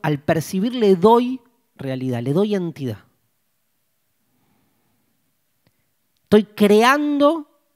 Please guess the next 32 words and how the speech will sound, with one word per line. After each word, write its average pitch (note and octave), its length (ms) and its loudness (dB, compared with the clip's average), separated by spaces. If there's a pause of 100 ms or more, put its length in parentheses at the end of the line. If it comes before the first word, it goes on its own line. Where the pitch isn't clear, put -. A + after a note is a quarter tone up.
(300)
la C3+ 140 -4
palabra G3 300 2
es D3 60 0
dura, G3+ 300 4
el C3+ 80 -2
verbo G3 240 2
es F3 60 2
duro, C#3+ 500 0 (1200)
porque B2+ 300 -8
directamente A3 1200 -4
esto F#3 240 -4
significa F3 640 -6
que B2+ 100 -8
si D3 140 -12
yo A3+ 180 -2
no G#3 140 -4
estoy D3+ 640 -4 (760)
pensando F3 1200 -2
en C#3+ 160 -10
la D3 80 -6
botella, G#3+ 500 -4
la F#3+ 100 -4
botella E3 420 -8
deja F3 180 -8
de D#3+ 80 -4
ser. G#2 300 -10 (2250)
El E3 160 -2
idealismo F3+ 680 -2
llevado F#3+ 500 -2
a D3+ 60 -6
su F3 140 -6
extremo C4+ 760 -4